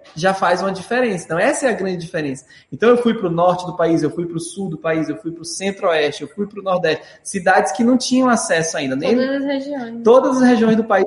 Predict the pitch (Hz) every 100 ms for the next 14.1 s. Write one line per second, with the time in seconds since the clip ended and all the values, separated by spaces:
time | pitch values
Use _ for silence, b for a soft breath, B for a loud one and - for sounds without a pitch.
0 | 214 214 254 - 143 - b b _ 196
1 | 277 294 339 311 294 220 240 - 262 233
2 | 254 320 330 262 233 190 180 180 190 190
3 | 196 - 202 - 175 175 190 233 220 170
4 | 156 - 202 185 160 143 - 196 240 233
5 | _ _ _ _ _ _ _ 226 254 247
6 | 254 - 269 269 285 311 262 240 240 233
7 | 151 - 226 254 247 240 226 220 254 233
8 | 240 233 - _ - 190 190 190 175 175
9 | 185 202 214 208 226 302 262 294 277 269
10 | 269 - 240 262 269 233 226 240 247 277
11 | 277 220 220 190 139 - 294 302 269 302
12 | 330 330 302 247 233 220 214 208 202 226
13 | 185 - 202 208 202 196 226 233 214 165